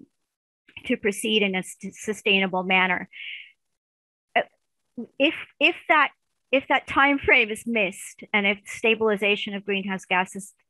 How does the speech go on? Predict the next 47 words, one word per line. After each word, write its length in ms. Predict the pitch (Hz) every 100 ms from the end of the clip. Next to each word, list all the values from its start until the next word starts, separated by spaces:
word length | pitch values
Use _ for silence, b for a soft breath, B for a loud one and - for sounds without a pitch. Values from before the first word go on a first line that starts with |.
| -
hasn't 360 | 214 202 196
happened 340 | 190 202 185 190
soon 220 | 240 247
enough, 320 | 226 156 180 _ -
and 120 | 202
we'll 120 | 208
look 160 | 269 -
at 120 | -
the 60 | 226
science 480 | - 214 190 - -
and 80 | 180
what 140 | 170
the 60 | 190
science 400 | - 190 180 -
is 120 | 196
saying 280 | 240 226 208
about 240 | 196 185 -
those 200 | 175 180
time 260 | - 185 185
frames, 380 | - 170 - - B B B -
then, 380 | 240 226 226 226 B B B -
um, 220 | 196 202 -
the, 160 | 220 202 _
a, 100 | 226 214 -
a, 60 | - - _ _
a 80 | 208
logical 560 | 214 233 240 247 - 214
possible 600 | - 214 202 202 196 -
outcome 580 | 208 214 - 196 175 175 B B B
of 120 | 185 214
missing 380 | 214 - 202
that 220 | 190 180 -
time 320 | 196 185 190
frame 360 | - 175 - -
is 200 | 196 190
loss 300 | 175 175 -
and 100 | 165
damage. 420 | 175 165 156 - B B
So 140 | _ 294
there's 200 | 294 294
kind 220 | - 370
of 140 | 392
an 80 | 294
inherent 580 | 233 226 214 240 240 -
understanding, 800 | 202 190 - - 214 233 208 185
even 320 | 214 208 202
in, 220 | 185 175